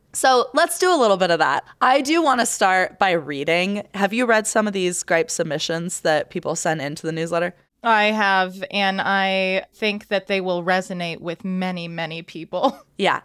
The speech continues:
Speaker 1: So I wanna, I wanna open by reading this gripe from Kate R that was published in the newsletter Thursday morning. Uh, "Utah drivers are the worst. The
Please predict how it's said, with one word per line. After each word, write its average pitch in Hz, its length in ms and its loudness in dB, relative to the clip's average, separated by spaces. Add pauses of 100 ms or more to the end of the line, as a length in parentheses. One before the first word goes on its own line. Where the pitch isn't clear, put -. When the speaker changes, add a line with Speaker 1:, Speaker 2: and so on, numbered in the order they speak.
(280)
Speaker 1:
So - 160 -2
I 285 140 4
wanna, 359 420 4
I 240 140 4
wanna 294 320 4
open 170 480 0 (160)
by 175 120 4
reading 160 380 0
this 156 180 -6
gripe 147 360 -2
from 147 240 -6
Kate - 400 -6
R 127 400 0 (180)
that 160 140 2
was 160 140 -8
published 147 360 -6
in 156 120 -8
the 143 60 -12
newsletter 135 720 -8 (100)
Thursday 143 380 -4
morning. 131 420 -12 (220)
Uh, 240 440 4 (200)
"Utah 392 520 2
drivers 180 560 2
are 165 440 2 (240)
the 170 420 2
worst. 151 800 -4 (460)
The 262 100 2